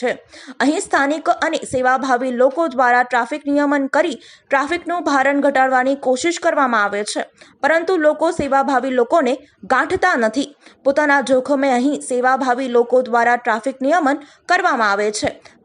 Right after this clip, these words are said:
ખાસ કરીને શનિવારે અહીં પંચમુખી હનુમાનજી મંદિરે દર્શન કરવા માટે ભક્તોની ભીડ વધતી હોય છે, ત્યારે સ્થાનિકો દ્વારા અહીં વહેલી તકે ચાર રસ્તા પર સર્કલ તૈયાર કરવામાં આવે અને ટ્રાફિક પોઇન્ટ મૂકવાની માંગણી કરવામાં આવી છે.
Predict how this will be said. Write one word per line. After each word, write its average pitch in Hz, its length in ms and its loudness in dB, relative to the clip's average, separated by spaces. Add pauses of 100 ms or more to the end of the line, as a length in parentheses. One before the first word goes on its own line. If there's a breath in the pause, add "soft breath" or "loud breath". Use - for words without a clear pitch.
ખાસ 302 300 0
કરીને 349 280 -2 (120)
શનિવારે 302 480 0
અહીં 285 260 0
પંચમુખી 269 500 -2
હનુમાનજી 247 540 -2
મંદિરે 247 340 0 (380 loud breath)
દર્શન 311 340 2
કરવા 330 300 2
માટે 285 280 0 (140)
ભક્તોની 262 520 0
ભીડ 254 160 0 (100)
વધતી 269 320 -2
હોય 185 260 -2
છે, 254 100 -2 (440 loud breath)
ત્યારે 311 260 2 (280 loud breath)
સ્થાનિકો 320 480 0
દ્વારા 302 300 2
અહીં 277 240 2
વહેલી 247 380 -2
તકે 247 260 2 (100)
ચાર 226 200 2
રસ્તા 233 280 0 (100)
પર 240 160 2
સર્કલ 262 360 -2
તૈયાર 285 320 2
કરવામાં 277 460 0
આવે 269 160 2 (360 loud breath)
અને 330 220 -2
ટ્રાફિક 294 720 -4
પોઇન્ટ 320 280 -2
મૂકવાની 269 400 0 (160)
માંગણી 302 360 -2
કરવામાં 262 400 0
આવી 196 280 -4
છે. 208 180 -2